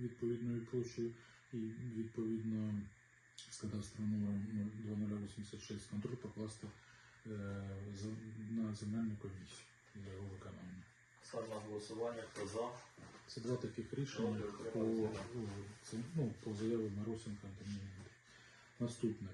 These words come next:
Speaker 1: Про внесення змін до договору оренди землі шляхом укладання додаткової угоди з Білоубом Анатолієм Олександровичем.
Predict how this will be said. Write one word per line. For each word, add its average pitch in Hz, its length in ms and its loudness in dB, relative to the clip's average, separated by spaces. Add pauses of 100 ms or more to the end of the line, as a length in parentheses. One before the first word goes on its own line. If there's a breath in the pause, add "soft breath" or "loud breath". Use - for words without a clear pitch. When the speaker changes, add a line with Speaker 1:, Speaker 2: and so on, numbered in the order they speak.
Speaker 1:
Про 120 320 6
внесення 110 460 4
змін 123 240 2
до 110 120 6
договору 113 300 6
оренди 110 340 2
землі 110 880 0
шляхом 110 380 0
укладання 107 420 2
додаткової 98 800 0 (300 loud breath)
угоди 110 280 2
з 101 140 -2
Білоубом 107 480 2
Анатолієм 101 520 -2
Олександровичем. 95 640 -10